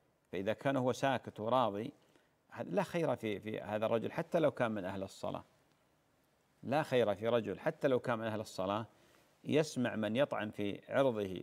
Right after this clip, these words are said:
في أم عياله، في زوجته، ويسكت. أما إذا كان لا، مغلوب على أمره، ما عنده قدرة، حاول الدفاع عنك، حاول كذا، ولكن ال-، مثل ما يقولون التيار قوي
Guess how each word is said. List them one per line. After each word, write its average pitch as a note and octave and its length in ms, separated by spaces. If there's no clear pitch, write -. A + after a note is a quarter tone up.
في G2+ 140
أم A2+ 220
عياله، A2+ 560
في G#2 120
زوجته، C3 520
ويسكت. D3 440
أما E3+ 220
إذا D#3+ 100
كان D#3+ 280
لا، C3+ 100
مغلوب C#3 400
على A2 180
أمره، G#2 420
ما C#3+ 260
عنده B2 320
قدرة، G2+ 360
حاول C3 440
الدفاع A2+ 440
عنك، G#2 500
حاول B2 460
كذا، G#2+ 400
ولكن E3+ 520
ال-، B1+ 640
مثل C#3 180
ما C#3 180
يقولون C3 400
التيار C#3+ 540
قوي B2 300